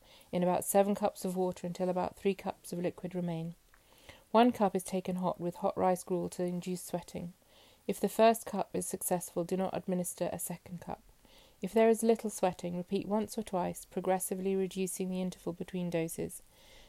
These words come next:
Today, this formula is prepared as a decoction and is cooked for no more than twenty minutes and then taken hot. The patient should bundle up to help induce mild sweating.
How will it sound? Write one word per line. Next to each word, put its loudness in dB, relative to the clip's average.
Today, 8
this 0
formula 2
is -2
prepared 0
as -4
a 2
decoction -4
and 2
is 0
cooked -2
for -4
no 2
more 2
than -4
twenty -2
minutes -6
and -2
then -2
taken -6
hot. -6
The -4
patient 4
should -6
bundle 6
up 0
to -8
help -2
induce -4
mild -4
sweating. -8